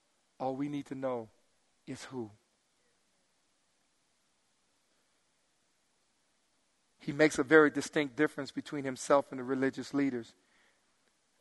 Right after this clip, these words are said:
Watch this. This huge gap between God, Jesus Christ, and them. All of the good works that we do, that humanity try to do,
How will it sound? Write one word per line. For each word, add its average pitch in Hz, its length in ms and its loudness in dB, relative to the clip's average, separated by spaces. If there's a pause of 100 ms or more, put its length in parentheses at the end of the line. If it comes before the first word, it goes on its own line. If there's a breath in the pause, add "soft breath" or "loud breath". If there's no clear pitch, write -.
(220)
Watch 165 280 6
this. 143 300 -2 (160)
This - 240 4
huge 226 460 -2
gap 180 340 4
between 156 380 -4
God, 156 480 4 (180 soft breath)
Jesus 160 380 -4
Christ, 160 440 0
and 139 220 -4
them. 139 340 2 (680)
All 262 340 10
of 185 100 2
the 185 100 4
good 220 280 2
works 208 520 0
that 185 180 8
we 185 160 -4
do, 139 340 -6 (560)
that 147 160 4
humanity 175 540 0
try 180 260 -2
to 175 80 -4
do, 147 300 -4